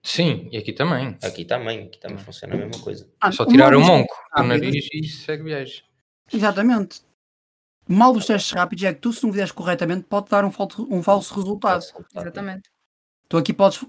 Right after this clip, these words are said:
Speaker 3: comprar um teste na farmácia, fazes o teste, o teste em tua casa e parece
Speaker 1: Sim.
Speaker 3: uma merda,
Speaker 4: Eu já
Speaker 3: é
Speaker 4: tive
Speaker 3: esta.
Speaker 4: de o fazer.
Speaker 3: Hã?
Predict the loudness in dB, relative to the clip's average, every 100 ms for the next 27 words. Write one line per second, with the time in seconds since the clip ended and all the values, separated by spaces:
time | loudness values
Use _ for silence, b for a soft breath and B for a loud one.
0 | -12 -4 2 2 2 -2 -4 -4 -2 0
1 | 0 -2 0 0 0 -4 -6 -8 -10 -14
2 | -12 -4 -2 -2 -2 -4 -2 0 2 2
3 | 2 -8 _ _ _ _ _ _ _ _
4 | _ _ 0 4 6 8 6 6 4 4
5 | 4 0 0 2 2 0 -4 -6 -6 -6
6 | -10 -14 _ _ -2